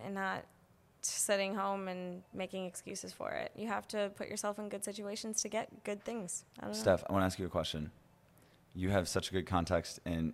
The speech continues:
Speaker 2: and you're a good-looking female that lives in San Diego. So this is something that's been on my mind. I haven't shared it with anyone. My challenge is, is I realize that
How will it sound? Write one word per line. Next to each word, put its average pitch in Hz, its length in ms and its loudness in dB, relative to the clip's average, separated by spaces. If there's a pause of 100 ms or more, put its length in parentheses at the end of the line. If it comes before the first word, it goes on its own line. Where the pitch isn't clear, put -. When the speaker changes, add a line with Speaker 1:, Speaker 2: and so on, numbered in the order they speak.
Speaker 2:
and 82 320 0 (260)
you're 87 340 2 (200)
a 92 40 2
good-looking 92 340 2
female 92 240 2
that - 120 0
lives 82 120 -2
in 90 80 2
San 85 200 0
Diego. 78 320 0
So 82 260 0
this 82 200 -4
is 98 60 -2
something 101 200 2
that's 90 120 0
been 90 120 2
on 87 80 4
my 87 100 4
mind. 95 180 4
I 82 40 4
haven't 85 160 0
shared 85 160 2
it 82 40 2
with 82 120 -2
anyone. 80 320 -2 (840)
My 101 140 4
challenge 110 400 8
is, 107 180 4
is 95 220 4 (100)
I 101 100 8
realize 98 600 4
that 87 420 -2